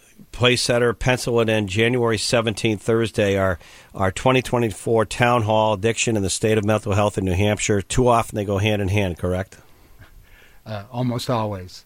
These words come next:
Speaker 2: Uh, it's, uh, you know, the chicken or the egg. I've said it to, to, to you before. Uh, which came first? You know, the, the emotion, the mental health, uh, issues that, that are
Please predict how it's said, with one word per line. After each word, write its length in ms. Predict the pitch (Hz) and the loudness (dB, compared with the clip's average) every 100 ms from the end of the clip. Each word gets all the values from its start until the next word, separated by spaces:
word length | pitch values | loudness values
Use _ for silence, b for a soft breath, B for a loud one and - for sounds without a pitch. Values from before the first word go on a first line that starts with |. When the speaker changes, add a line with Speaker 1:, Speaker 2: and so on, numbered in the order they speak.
| - | -14
Speaker 2:
Uh, 320 | 104 98 92 92 | -10 -10 -10 -14
it's, 420 | 104 98 - - | -16 -16 -16 -14
uh, 260 | 117 98 95 101 | -12 -10 -12 -8
you 100 | 120 | -8
know, 80 | |
the 120 | 101 110 | -8 -6
chicken 280 | - 156 | -6 -2
or 100 | 147 | -2
the 180 | 143 139 | 0 0
egg. 220 | 120 85 | 0 -2
I've 160 | 95 98 | -12 -10
said 200 | - 127 | -6 -6
it 100 | 120 | -6
to, 120 | 123 107 - - - | -10 -10 -20 -20 -14
to, 140 | 120 | -12
to 180 | 104 - | -12 -10
you 140 | 110 110 | -8 -6
before. 540 | 107 - 135 120 101 | -8 -8 -6 -4 -6
Uh, 280 | 107 101 101 - b b | -10 -10 -12 -16 b b
which 200 | 139 - | -6 -4
came 200 | 151 123 | -4 -4
first? 500 | 107 123 95 85 - | -4 -6 -8 -10 -16
You 80 | 101 | -12
know, 160 | 101 95 | -12 -12
the, 240 | 104 95 - | -14 -14 -14
the 140 | 101 | -12
emotion, 680 | 95 107 127 120 - 117 104 | -8 -4 -4 -6 -6 -6 -6
the 80 | 98 | -6
mental 360 | 104 120 117 | -6 -6 -8
health, 300 | 98 117 110 - b b b b - | -8 -8 -8 -12 b b b b -16
uh, 260 | 104 101 - 127 | -14 -14 -16 -12
issues 500 | 120 - 120 113 - | -12 -6 -6 -6 -8
that, 200 | 107 98 - - | -10 -10 -18 -16
that 300 | 98 107 104 | -10 -8 -8
are 240 | 101 | -12